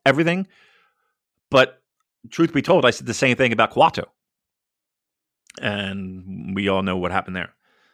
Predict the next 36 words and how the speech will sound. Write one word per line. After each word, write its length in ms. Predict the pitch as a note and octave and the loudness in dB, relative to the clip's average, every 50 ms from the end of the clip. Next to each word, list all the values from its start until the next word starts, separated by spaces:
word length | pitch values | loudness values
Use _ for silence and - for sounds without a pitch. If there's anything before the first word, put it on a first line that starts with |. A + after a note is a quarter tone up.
| _ _ | _ _
So, 320 | - G#2+ G2 F#2 F#2+ - _ _ _ _ _ _ _ _ _ _ | -4 -2 -2 -2 -4 -8 _ _ _ _ _ _ _ _ _ _
<coughs> 400 | _ _ _ _ _ _ - E4+ | _ _ _ _ _ _ 0 2
a 640 | - - - F5 E5+ B4 - - _ _ _ - B2+ | 2 2 2 -2 -8 -8 -8 -12 _ _ _ -2 4
matter 200 | C3 D3+ D3+ F3 | 6 6 6 6
of 60 | F3 | 6
fact, 40 | C3+ | 4
I, 300 | A#2+ G#2+ E2+ B2 A2 - | 4 4 4 2 2 0
if 100 | B2 - | 0 2
I'm 100 | C#3 C#3+ | 2 2
not 160 | C3 D#3+ - | 2 0 0
mistaken, 400 | C#3+ - - D3 C3+ C3+ - E3 | 0 -2 2 2 2 4 4 2
I 140 | - A#2+ C3 | 2 4 4
was 240 | C3+ C#3+ D3 C3+ D3 | 4 2 0 0 -2
one 180 | B2 C#3 D3+ D3 | 0 2 2 2
of 80 | C#3 | 4
those 180 | C#3 C3 B2 G2+ | 4 4 4 4
dopes 320 | F#2 C3 C#3 D3+ D3 - | 6 6 6 6 4 2
that 140 | - C#3+ B2 | 0 2 2
was 140 | B2 A2+ A#2+ | 2 2 4
like, 260 | B2 A#2+ A#2+ - - | 4 4 4 2 2
"Yep, 160 | G4 F#4 F4 - - _ - | 4 4 4 4 0 _ -10
he's 140 | A#3 G#3+ G3+ | -8 -2 0
a 80 | G#3 | -2
future 420 | G3+ - - D4 C#4 - - B3 B3+ | -2 0 2 2 2 4 4 2 2
world 360 | C4 C4+ D4+ E4+ C#4+ C#4+ D4 | 4 2 2 2 2 2 2
champion. 680 | - - - - G4 G4 G4 G4 - - - - D#3 - _ _ - | -2 -4 0 0 2 2 2 0 -2 -4 -4 -6 -8 -14 _ _ -2
He'll 100 | - G4+ | -2 0
be 120 | E4 A3+ G3 | 4 2 2
headlining 680 | - - A#3 D4+ D4 D#4+ D#4+ D#4 D#4 E4+ F#4 F#4 F#4+ | 2 4 2 2 4 4 2 4 4 2 0 -2 0
in 160 | F#4+ G4 G4 G#4+ | 0 0 0 0
a 60 | G#4 G#4 - | -2 2 6
dome." 480 | G#4+ G4 F#4+ G4+ F#4+ E4+ D4 G#3+ F#3+ - _ _ _ - - - - - - - - - _ | 8 8 8 8 4 0 -4 -8 -14 -18 _ _ _ -20 -20 -20 -20 -20 -20 -20 -20 -20 _
He 80 | - B2 | -6 -6
ain't 120 | G#2+ F#2 | -4 0
headlining 420 | F#2 F#2+ F#2+ F#2+ F2+ F2+ F2 E2 E2+ | 2 2 2 2 0 -2 -4 -4 -6
shit. 600 | - - - - - - B2 A#2 G#2+ F#2 - | -4 -4 -2 -2 -4 -2 0 0 0 0 -2